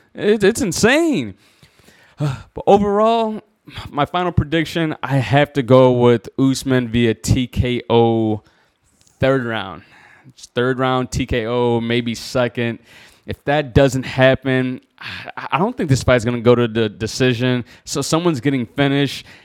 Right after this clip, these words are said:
If Kobe does it, he's gonna do it in stunning fashion. I'm gonna say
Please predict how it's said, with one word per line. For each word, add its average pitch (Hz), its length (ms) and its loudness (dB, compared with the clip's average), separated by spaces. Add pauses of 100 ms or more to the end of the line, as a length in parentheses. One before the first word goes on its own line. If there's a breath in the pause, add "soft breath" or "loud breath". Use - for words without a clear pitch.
If 123 280 -2
Kobe 160 320 2
does 127 320 -2
it, 139 120 2
he's 120 200 2
gonna 123 160 2
do 120 220 4
it 113 60 4
in 110 120 -2
stunning 123 480 0
fashion. 117 720 -2 (300 soft breath)
I'm 113 260 -4
gonna 113 200 -2
say 113 760 0